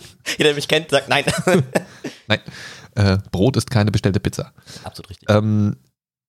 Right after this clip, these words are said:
Speaker 2: ich hab sowas Ähnliches auf meiner Minusliste. Und zwar,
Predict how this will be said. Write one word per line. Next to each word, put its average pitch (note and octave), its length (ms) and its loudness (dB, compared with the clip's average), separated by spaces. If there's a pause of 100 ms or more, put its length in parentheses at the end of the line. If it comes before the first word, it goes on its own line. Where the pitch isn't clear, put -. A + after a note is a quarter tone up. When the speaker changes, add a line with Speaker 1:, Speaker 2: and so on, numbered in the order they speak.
(300)
Speaker 2:
ich B2+ 120 0
hab F#3 80 2
sowas G#3 260 0
Ähnliches C3 380 0
auf G2+ 140 -4
meiner G#2 480 2
Minusliste. A2+ 1000 2 (720)
Und B2 180 0
zwar, A#2+ 460 2